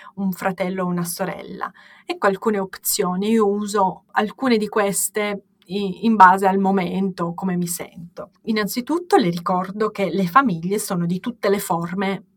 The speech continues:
e dimensioni, quindi ci sono famiglie con tantissimi bambini, ci sono famiglie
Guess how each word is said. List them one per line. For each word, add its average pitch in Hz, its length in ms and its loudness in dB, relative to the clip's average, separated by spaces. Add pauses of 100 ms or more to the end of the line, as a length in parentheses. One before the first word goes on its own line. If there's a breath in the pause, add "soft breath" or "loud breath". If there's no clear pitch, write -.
(120)
e 185 60 -8
dimensioni, 175 880 0
quindi 190 520 -4 (180)
ci - 140 -12
sono 175 300 -2
famiglie 185 400 -2
con 170 160 -10
tantissimi 220 680 -4
bambini, 190 520 -2
ci - 100 -12
sono 175 220 -6
famiglie 175 500 -4